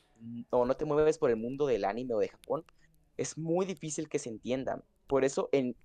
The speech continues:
Komi-san también dejaron muchísima libertad creativa al Tito Netflix con Luis Leonardo Suárez, que fue el director, y también con nuestro querido Alberto Bernal, que fue la voz de Peter Parker, eh, en el universo cinematográfico de Marvel,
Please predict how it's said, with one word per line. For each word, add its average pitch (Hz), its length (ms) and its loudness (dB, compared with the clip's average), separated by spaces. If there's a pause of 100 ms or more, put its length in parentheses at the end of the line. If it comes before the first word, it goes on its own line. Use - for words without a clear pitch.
Komi-san 143 600 0
también 127 380 -2
dejaron 139 480 -2
muchísima 135 460 -2
libertad 117 300 2
creativa 120 340 0
al 113 80 2
Tito 123 240 -4
Netflix 117 400 -4
con 123 220 -2
Luis 123 180 -6
Leonardo 117 360 0
Suárez, 120 360 0
que - 80 -8
fue 117 120 -2
el 110 40 -2
director, 139 500 0 (500)
y 180 120 2
también 135 300 0
con 156 140 2
nuestro 143 180 -2
querido 123 360 2
Alberto 123 720 0
Bernal, 107 460 -2
que 117 300 -2
fue 120 120 2
la 117 120 2
voz 117 200 2
de 113 140 -2
Peter 123 340 -6
Parker, 117 460 -2 (340)
eh, 110 200 2
en 107 60 -2
el 110 80 -4
universo 104 280 -4
cinematográfico 107 760 -2
de 117 80 0
Marvel, 131 360 0